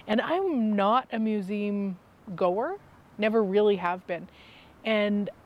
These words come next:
what I looked at when he was talking about it was how much judgment I went to in terms of, "Well, I don't go to the museum, I don't like museums,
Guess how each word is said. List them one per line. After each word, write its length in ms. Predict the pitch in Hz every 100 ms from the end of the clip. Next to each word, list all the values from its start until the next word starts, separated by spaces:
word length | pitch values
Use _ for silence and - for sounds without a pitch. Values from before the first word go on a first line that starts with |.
| - - -
what 320 | - 240 247 -
I 460 | - 226 214 208 202 -
looked 400 | 233 359 - 262
at 320 | 190 185 -
when 300 | 220 220 214
he 100 | 220
was 240 | 214 226
talking 480 | - - 349 - 294
about 260 | 202 196 196
it 80 | 190
was 160 | 208
how 160 | - 233
much 220 | 233 -
judgment 420 | 240 247 - 285
I 80 | 214
went 300 | 208 226 -
to 320 | - 208 202 - - - -
in 140 | - 233
terms 340 | - 247 226
of, 160 | 220 190
"Well, 140 | 202
I 100 | 196
don't 180 | 208 202
go 120 | 226
to 80 | 262
the 100 | 254
museum, 380 | 240 240 233 233
I 80 | 202
don't 180 | 190 185
like 260 | 220 226
museums, 480 | 233 233 214 214 202